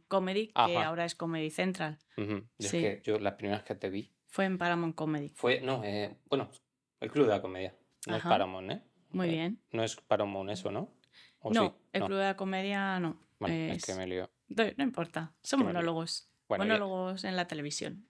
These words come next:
Speaker 2: y además de actriz, de actriz, trabajar en el mundo del humor, haces muchas más cosas.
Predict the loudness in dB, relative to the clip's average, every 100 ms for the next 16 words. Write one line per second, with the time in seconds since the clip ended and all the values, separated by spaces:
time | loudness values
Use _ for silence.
0 | _ 4 4 4 2 4 4 2 0 2
1 | 4 4 -2 -8 0 2 4 2 0 -4
2 | -4 0 0 2 2 2 2 0 -2 -4
3 | -4 -6 -4 -2 -2 -2 0 0 2 0
4 | -4 -10 -6 -4 -2 0 2 2 0 -8
5 | -4 -4 -4 -10 -8 -4 -4 -2 -4 -2
6 | -4 -4 -8 -12 -12 -12